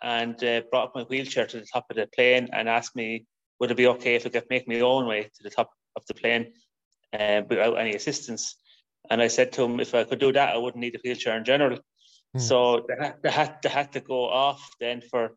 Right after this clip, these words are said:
Speaker 1: twenty minutes and bring back, uh, the aisle chair thing and get me up from A to B then. But, uh, they hadn't marked when I book every ticket and when I fly, I ring the airline just to confirm it, just a peace of mind.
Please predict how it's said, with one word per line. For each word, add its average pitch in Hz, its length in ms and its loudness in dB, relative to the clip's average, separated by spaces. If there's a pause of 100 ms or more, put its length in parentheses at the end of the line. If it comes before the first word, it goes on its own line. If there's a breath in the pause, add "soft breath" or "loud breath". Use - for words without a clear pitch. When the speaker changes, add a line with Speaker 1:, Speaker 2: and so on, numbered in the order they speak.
(160)
Speaker 1:
twenty 120 220 0
minutes 123 500 0 (100)
and 113 200 -4
bring 120 180 -4
back, - 240 0 (480)
uh, 107 340 0
the 107 400 2
aisle 123 260 0
chair 123 360 0
thing 127 220 -6 (640)
and 113 320 -2
get 117 180 -4
me 110 100 -4
up 110 120 -6 (220)
from 113 100 -6
A 113 140 0
to 113 100 -16
B 110 220 -2
then. 107 220 -2 (500 loud breath)
But, - 240 -2
uh, 107 300 6
they 117 140 2
hadn't 127 240 0
marked 123 440 -2 (440)
when 135 140 -4
I 139 120 2
book 139 360 -6 (100)
every 127 340 2
ticket - 540 -4 (160)
and 123 200 -4
when 131 100 2
I - 40 4
fly, 143 360 2 (400 soft breath)
I 127 120 2
ring 123 260 0
the 123 60 6
airline 123 380 4
just 127 200 -8
to - 60 -20
confirm 120 420 2
it, 117 200 0
just - 220 -8
a - 40 -20
peace 131 240 -2
of 117 60 -4
mind. 131 300 0